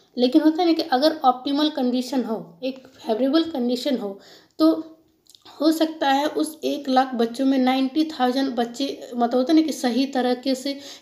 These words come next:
hatch करके जन्म ले ले, है ना। optimal, potential natality का मतलब होता है maximum possible rate कि इतना हो सकता है,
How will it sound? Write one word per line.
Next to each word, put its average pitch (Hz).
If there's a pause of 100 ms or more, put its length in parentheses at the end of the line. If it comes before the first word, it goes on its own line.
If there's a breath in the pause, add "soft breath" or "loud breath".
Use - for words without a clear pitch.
(120)
hatch 247
करके 254
जन्म 247
ले 240
ले, 240 (680)
है 320
ना। 277
optimal, 269
potential 311
natality 311
का 330
मतलब 294
होता 294
है 302
maximum 294
possible 277
rate 269
कि -
इतना 285
हो 240
सकता 202
है, -